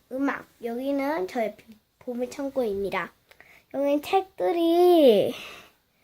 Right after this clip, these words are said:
딴, 딴, 딴, 딴, 짜자자자잔. 이건 저의 보물 창고라서 안 보여드리겠습니다. 여기 스케치북, 여긴 저의 미니어처, 미니어처들이에요.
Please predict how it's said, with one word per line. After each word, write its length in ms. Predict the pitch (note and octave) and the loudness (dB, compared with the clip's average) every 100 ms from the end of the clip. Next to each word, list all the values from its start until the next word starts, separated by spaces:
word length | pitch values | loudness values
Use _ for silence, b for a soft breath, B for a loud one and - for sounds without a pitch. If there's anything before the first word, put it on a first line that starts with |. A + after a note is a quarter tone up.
| B B _ | B B _
딴, 340 | G#3 G3+ G#3+ - _ _ | -10 -8 -8 -14 _ _
딴, 420 | A#3 A#3+ A#3 B3 - _ - | -8 -6 -6 -8 -14 _ -10
딴, 360 | C#4+ C#4+ C4 | -6 -6 -4
딴, 380 | A3+ G#3+ G#3 G#3+ _ _ _ _ _ | -2 0 -2 -6 _ _ _ _ _
짜자자자잔. 1040 | A3 G#3 A#3+ A#3+ C4 C4+ C4+ D#4+ D#4+ D#4+ D#4+ _ _ _ | -12 -6 -4 -4 -4 -4 -2 2 2 0 -6 _ _ _
이건 340 | B3+ F#4 G#4+ F4 | -2 2 4 2
저의 400 | C#4 C4 D4 F#4 B4 - _ | 2 0 2 2 2 -4 _
보물 260 | C4+ C#4 D#4+ | -6 -2 0
창고라서 480 | F4 E4 D#4 D4+ B3 | 2 2 4 2 0
안 180 | A3 | -2
보여드리겠습니다. 920 | B3 D4+ A3+ G3+ G3 - - F#3+ G3 F3+ | 4 4 4 -6 -8 -12 -10 -10 -8 -8
여기 220 | G3 G#3+ | -8 -10
스케치북, 1040 | - - _ F4 F4 - B3+ C4 D#4 F4+ - B B B | -12 -18 _ -4 -4 -6 -8 4 4 4 -4 B B B
여긴 240 | B3+ C4 | 0 2
저의 280 | C4 B3+ A#3+ | 2 4 4
미니어처, 1000 | A#3 E4 F#4+ F#4+ F#4 F4+ - - F4 E4 - _ _ - - - - _ - - - _ _ | 6 10 10 10 8 6 2 4 4 4 -6 _ _ -20 -20 -20 -20 _ -4 -4 -10 _ _
미니어처들이에요. 1080 | A#3 A#3 A#3+ A3+ - G#3+ G#3+ F#3+ F3+ E3+ | -2 0 2 0 -4 -6 -2 0 0 -2